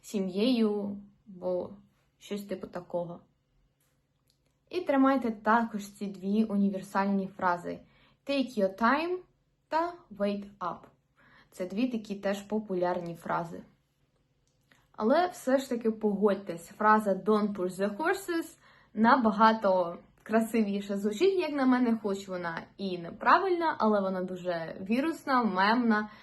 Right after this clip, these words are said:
та, я думаю, ще на багато років вона буде досить актуальна. Хочу сказати на заключення. Вивчайте англійську мову,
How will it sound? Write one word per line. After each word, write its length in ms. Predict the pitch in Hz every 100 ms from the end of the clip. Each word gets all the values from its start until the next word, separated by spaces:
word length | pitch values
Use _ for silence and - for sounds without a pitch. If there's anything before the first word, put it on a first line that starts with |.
| - 226
та, 200 | 190 220
я 160 | 233 190
думаю, 720 | 190 208 202 185 180 190 - -
ще 240 | - 185
на 140 | 185 196
багато 460 | 196 202 226 214
років 420 | 190 185 226 269 262
вона 280 | 190 190
буде 420 | 202 185 180 180 -
досить 520 | 170 190 202 202 190
актуальна. 680 | 180 - 185 175 165 156 160 _ _ _ _ _ _ -
Хочу 240 | 285 262
сказати 400 | 233 226 214 214
на 140 | 196 196
заключення. 640 | 196 202 180 - 185 175 175 _ _
Вивчайте 460 | 240 247 403 392 254
англійську 560 | 220 214 202 - 196
мову, 440 | 190 180 170 170